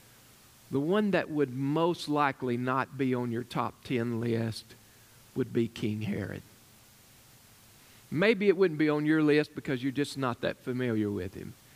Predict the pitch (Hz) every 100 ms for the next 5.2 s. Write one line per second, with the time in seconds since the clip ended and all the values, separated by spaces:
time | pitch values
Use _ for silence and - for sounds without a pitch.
0 | - - - - 143 156 214 233 196 190
1 | 185 160 156 175 175 143 165 170 160 160
2 | 151 - 151 147 156 165 143 - 165 160
3 | 147 151 151 127 127 156 165 151 147 143
4 | 139 120 120 135 131 143 135 139 131 139
5 | -